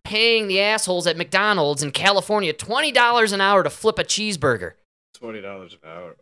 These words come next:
Speaker 2: Oh, did you hear the U A W, the whatever?
Speaker 1: What's going on with
Speaker 2: The,
Speaker 1: the U A W?
Speaker 2: the au-, the auto workers?
Speaker 1: Yeah, man.
Speaker 2: Bro, this guy, he's out there, one of the leaders, and he does this whole speech where he's like, "When I came in ten years ago,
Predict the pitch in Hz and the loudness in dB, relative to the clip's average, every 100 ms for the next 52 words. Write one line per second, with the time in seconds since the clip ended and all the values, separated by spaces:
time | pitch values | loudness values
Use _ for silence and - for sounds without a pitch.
0 | 131 139 139 143 135 120 127 135 139 165 | -8 -4 -2 -2 -2 -4 -12 -8 -2 0
1 | 165 143 117 127 131 120 127 131 127 127 | 0 -2 -4 -2 -2 -2 -2 -2 -4 -6
2 | 123 139 139 135 131 - 120 107 107 123 | -6 -8 -8 -10 -12 -14 -12 -12 -12 -10
3 | 131 131 123 _ 131 135 - 139 131 147 | -10 -10 -14 _ -8 -8 -4 -2 0 -2
4 | 143 117 135 139 135 120 131 180 147 143 | -2 -4 -4 -2 0 0 -2 -2 -8 -6
5 | 135 - 131 127 135 135 139 131 139 135 | -8 -6 -2 0 0 -2 -4 -6 -8 -10
6 | 131 _ _ 104 110 165 95 - _ _ | -14 _ _ -4 -2 -2 -6 -14 _ _
7 | _ _ _ _ _ 107 113 120 120 123 | _ _ _ _ _ -12 -8 -8 -6 -4
8 | 131 127 123 113 120 120 117 117 107 117 | -2 -2 -4 -6 -8 -8 -8 -10 -8 -10
9 | 117 104 110 104 104 92 98 98 _ _ | -10 -12 -14 -14 -14 -16 -20 -20 _ _
10 | 117 117 107 123 113 - 117 113 110 101 | -16 -16 -14 -12 -10 -10 -10 -12 -12 -16
11 | 95 98 87 85 _ _ _ _ _ _ | -14 -14 -14 -16 _ _ _ _ _ _
12 | _ - 127 135 - 151 143 151 147 147 | _ -6 -4 -4 -2 0 2 2 2 2
13 | 147 151 147 151 151 151 147 151 151 151 | -2 -4 -2 -4 -4 -4 2 4 4 2